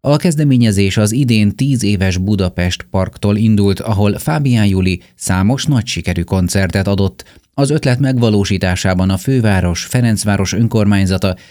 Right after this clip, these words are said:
és a Fábián Júli Emlékalapítvány segédkezett. Az eseményen rokonok, barátok, rajongók jelenlétében avatták fel a Fábián Júli teret. A szakma és a közönség által az egyik legtöbbre tartott magyar díva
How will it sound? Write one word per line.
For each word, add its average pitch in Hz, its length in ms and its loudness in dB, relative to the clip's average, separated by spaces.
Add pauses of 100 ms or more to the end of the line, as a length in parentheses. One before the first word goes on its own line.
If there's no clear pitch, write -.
(160)
és 120 180 0
a 127 120 0
Fábián 110 460 0
Júli 95 260 0
Emlékalapítvány 85 920 -2
segédkezett. 87 840 -4 (440)
Az 143 220 0
eseményen 113 680 2
rokonok, 104 580 0
barátok, 98 720 0
rajongók 90 580 0
jelenlétében 92 680 0
avatták 95 460 -2
fel 135 160 -2
a 113 60 0
Fábián 82 560 -4
Júli 87 260 -2
teret. 92 400 -4 (680)
A 143 100 2
szakma 113 440 0
és 98 160 -2
a 120 80 2
közönség 123 500 0
által 98 280 0
az 98 120 0
egyik 101 300 -2
legtöbbre 98 600 -2
tartott 95 440 -4
magyar 101 420 0
díva 98 400 -2